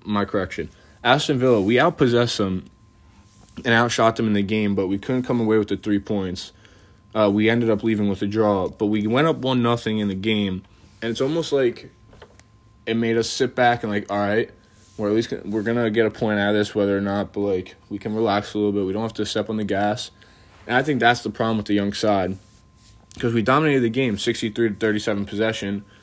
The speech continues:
sixteen to ten shots, five to two on target, but we couldn't find, we couldn't find the three points, and that, that was a problem last year too. Games that we should have won, we didn't because we didn't step on their throats. We cut,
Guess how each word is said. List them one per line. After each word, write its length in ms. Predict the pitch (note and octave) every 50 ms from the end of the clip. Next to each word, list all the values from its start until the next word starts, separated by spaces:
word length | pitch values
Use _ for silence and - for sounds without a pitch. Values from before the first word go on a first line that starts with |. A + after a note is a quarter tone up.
| - _ _ -
sixteen 420 | - - A2+ G#2 - - A#2+ G#2+
to 80 | G#2 G2+
ten 200 | - A2 G2+ G2
shots, 460 | - - A#2+ A2 G#2+ G#2 - - -
five 340 | - - - G#2+ G2+ G2 F#2+
to 80 | F#2+
two 200 | F#2 - A#2+ G#2
on 120 | F2+ F2+ F#2
target, 480 | - C3 B2+ A#2 G2 F#2+ G2 F#2 - - - _ _ _ _ _ _ _ _ - _ _ _ - _ _ _ _ _ _ _ - - - -
but 340 | A#2+ A2 G#2 G2 F2+ - -
we 100 | G#2+ G2+
couldn't 320 | - - C3 A#2+ A2 G2+
find, 520 | - - A#2+ A#2 A#2 A2+ A2 G#2+ G#2 G2+ - _ - _ _ _ _ _ _ _ _ _ _ _ _ _ _ _ _ _ _ -
we 100 | A#2+ B2
couldn't 200 | B2 - D#3+ D3+
find 180 | D#3 D#3 C3 B2
the 60 | A#2+
three 200 | B2 B2+ B2+ B2
points, 380 | B2 - C3 A#2+ G#2+ G2+ -
and 220 | A2 A2+ A#2+ G#2+ G#2
that, 40 | -
that 80 | A#2+
was 140 | C3+ D3 D3
a 40 | D3+
problem 320 | - - D3+ D3 C#3+ C3
last 320 | C3+ C3+ D3+ D#3 D3+ - -
year 120 | G#2 G#2
too. 480 | - - - C3+ A#2 G#2 F#2+ - - - - - A2 A2+
Games 360 | A#2 B2+ C3 C3+ C3+ B2+ -
that 160 | G2 F2+ G2
we 180 | A2+ A#2 B2 B2+
should 240 | B2+ - C#3+ C3+
have 160 | B2 A#2 G#2+ G#2+
won, 380 | A2 B2 B2 B2+ D3 D#3+ D#3 - - - - - - - - - - _ - - - - - _ _ - - _ _ _ - -
we 220 | A#2 A#2+ A#2 A2+
didn't 580 | G#2 G2 B2 C3+ C#3 B2+ A#2+ A2 G#2+ - A2 G#2
because 460 | A2+ G#2 - - A2+ A2 G#2+ G2+ F#2+
we 100 | G#2+ A2
didn't 320 | G#2 A#2 A2+ A2 G#2 - - _ _ - -
step 300 | - - - B2 A2+ -
on 80 | A#2+ G#2+
their 100 | G#2 G#2
throats. 480 | - - A#2 B2 B2 A#2 G#2+ - -
We 100 | - G#2
cut, 280 | G#2 - A#2 A2 -